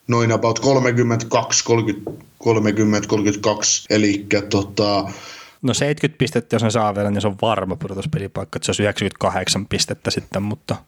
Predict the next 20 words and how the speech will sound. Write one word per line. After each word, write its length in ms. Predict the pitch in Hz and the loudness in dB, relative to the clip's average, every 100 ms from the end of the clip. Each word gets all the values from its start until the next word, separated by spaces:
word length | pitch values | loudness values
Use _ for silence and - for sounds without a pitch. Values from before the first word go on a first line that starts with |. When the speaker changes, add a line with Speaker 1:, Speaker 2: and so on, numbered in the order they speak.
| _ - | _ -8
Speaker 2:
se 120 | - | -4
olisi 100 | 101 | -4
niinku 120 | 107 | 0
Speaker 1:
Niin. 120 | 110 107 | 2 2
Speaker 2:
kolmekymmentäviisi 520 | 107 104 - 101 - | 2 -2 -4 -4 -4
Speaker 1:
Mut 60 | |
Speaker 2:
voittoa. 200 | - 117 113 | -2 0 2
Speaker 1:
kyllä 140 | 135 | 2
se, 160 | 135 135 | 2 0
mut 100 | 139 135 | 0 2
silti 300 | 151 143 123 | 4 4 2
jos 160 | 117 | 2
ajattelee, 400 | 123 120 123 117 | 0 -2 -2 -2
että 120 | 107 | -2
ne 60 | 117 | -2
on 60 | 113 | 0
nyt 220 | 127 127 | 0 2
voittanut, 560 | 120 110 - 110 98 - - - - | 2 2 0 0 0 -6 -12 -12 -10
ä, 180 | - - 107 98 | -6 0 2 2
alle, 380 | 117 120 117 | 2 2 0